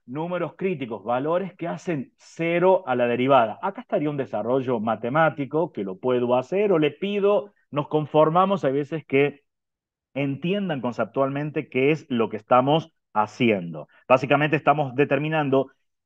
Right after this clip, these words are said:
ese número crítico, es valor que se hace cero, uno dice, ¿y qué significa que sea cero? Me está diciendo que para una cantidad de dos mil quinientos, la tasa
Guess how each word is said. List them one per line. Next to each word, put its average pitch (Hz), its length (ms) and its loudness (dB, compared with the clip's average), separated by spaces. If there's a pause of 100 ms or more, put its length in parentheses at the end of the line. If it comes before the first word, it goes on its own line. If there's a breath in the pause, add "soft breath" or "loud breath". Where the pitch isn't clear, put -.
ese 175 240 0
número 170 480 0
crítico, 143 380 0
es 123 160 0
valor 120 420 -2
que 147 140 -14
se 156 80 -12
hace 151 180 -10
cero, 151 420 0
uno 147 160 -4
dice, 175 280 -2
¿y 196 100 -6
qué 302 140 -6
significa 143 680 -6
que 98 100 -12
sea 113 340 0
cero? 92 540 -4 (300 soft breath)
Me 143 180 -4
está 247 260 2
diciendo 156 640 -2
que 110 240 -2
para 123 260 2
una 226 160 -2
cantidad 147 340 0
de 117 120 2
dos 107 240 -4
mil 185 340 -6
quinientos, 139 800 -4 (240 soft breath)
la 180 400 0 (120)
tasa 143 680 -2